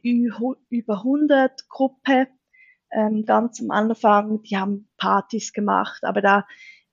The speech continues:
die gibt es auch schon sehr lange nicht mehr. Also das heißt, es ist nicht so, dass es nichts gab oder wenn, dann gab es einfach nicht, was wirklich so präsent war. Und da ich, musste ich mich aber auch selber so wie rein entwickeln. Ich glaube, mein Verständnis auch für,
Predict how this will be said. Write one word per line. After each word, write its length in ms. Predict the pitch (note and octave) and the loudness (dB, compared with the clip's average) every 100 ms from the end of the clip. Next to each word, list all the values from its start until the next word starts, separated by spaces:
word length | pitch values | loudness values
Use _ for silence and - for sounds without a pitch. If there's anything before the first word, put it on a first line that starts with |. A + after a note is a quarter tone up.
| - | -2
die 340 | G#3+ G#3 G#3 _ _ - | 0 0 -4 _ _ -8
gibt 220 | G#3 - | -6 -6
es 120 | G#3 | -10
auch 180 | F#3 F#3 | -8 -6
schon 220 | - G3 | -6 -6
sehr 240 | - G3+ G3 | -4 -2 0
lange 340 | F#3 F#3 F#3+ | -2 -4 -6
nicht 340 | F#3 F#3 - | -6 -10 -12
mehr. 260 | F#3 F3+ F3+ | -6 -6 -4
Also 140 | F#3 | -4
das 100 | G#3 A3+ | 0 2
heißt, 160 | A3 | 0
es 80 | - - | -2 -20
ist 80 | _ | _
nicht 180 | D#4 D#4 | 0 4
so, 80 | D4 | 2
dass 120 | B3+ | 0
es 120 | B3 | 0
nichts 400 | C4 C#4+ - - | 2 2 0 -8
gab 320 | A3+ B3 E4+ | -2 0 0
oder 200 | C4+ A#3+ | 0 -2
wenn, 240 | A3+ B3 C4 | 0 0 0
dann 120 | A3+ | 0
gab 200 | A3+ A#3+ | -2 -4
es 80 | A#3 | -4
einfach 260 | G#3+ A3+ | -8 -4
nicht, 360 | A#3+ B3+ - - | 0 0 -2 -6
was 180 | G#3+ - | -6 0
wirklich 420 | A3+ G#3+ A3+ - | -2 -2 -6 -4
so 320 | G#3+ A3 G#3+ - - _ _ | 0 2 0 -4 -20 _ _
präsent 580 | - A#3 G3+ F#3 F3+ - | -6 -2 0 -2 -4 -8
war. 240 | - - - _ _ _ _ _ _ _ | -8 -8 -10 _ _ _ _ _ _ _
Und 160 | A#3 A3+ | 0 6
da 240 | A3+ A#3+ - A3+ - | 6 4 -4 -14 -10
ich, 300 | A3 - - | -12 -12 -4
musste 300 | B3 B3 B3+ | 0 0 0
ich 140 | C4+ C4 | -2 0
mich 180 | B3+ | 0
aber 240 | B3+ B3+ B3+ | 0 2 0
auch 80 | - | -2
selber 420 | B3+ C4 D#4 A3 | 0 0 0 -2
so 220 | - G3+ | -4 -6
wie 140 | G#3 | -2
rein 360 | A3 G3+ G3+ G#3 | -2 -2 -2 -4
entwickeln. 540 | F#3+ - F#3+ - G#3 | -8 -4 -4 -4 -10
Ich 100 | F#3+ | -6
glaube, 240 | G#3 G#3 G#3 | -2 -2 0
mein 260 | G#3+ A3+ | 0 0
Verständnis 680 | A#3+ B3 - A3 - G#3 G#3 - | 0 -2 0 0 0 -4 -4 2
auch 260 | G3 G3 | 2 2
für, 360 | - G#3 G3 | -4 -4 -2